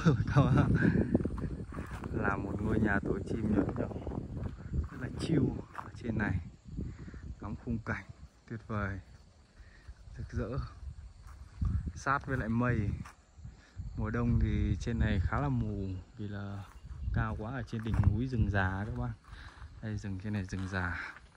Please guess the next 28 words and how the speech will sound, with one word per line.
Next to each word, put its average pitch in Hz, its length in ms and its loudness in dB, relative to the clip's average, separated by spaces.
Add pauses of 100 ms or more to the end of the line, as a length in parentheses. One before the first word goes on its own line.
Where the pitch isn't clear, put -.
(580)
đâm 110 160 -2
ra 107 160 -2
là 92 340 -4 (3000)
cũng 131 480 2
hơi 131 140 0
lạnh, 120 240 -2 (240)
nhưng 120 140 -2
mà 107 140 2
mùa 101 100 2
hè 98 260 0
lên 104 200 -2
đây 107 200 0
thì - 80 2
đúng - 160 -2
là 107 120 -2
tuyệt 107 120 8 (120)
vời. 101 200 4 (640)
Gió 104 300 -2 (100)
thổi 98 180 -4
lồng 101 220 -2
lộng, 104 200 0 (300)
các 113 80 -6
bác 110 140 -4
có 120 100 -12
thể 101 80 -10 (140)
thấy. 101 160 -6 (1400)
Đây, 117 100 -4 (200)
cây 104 220 -2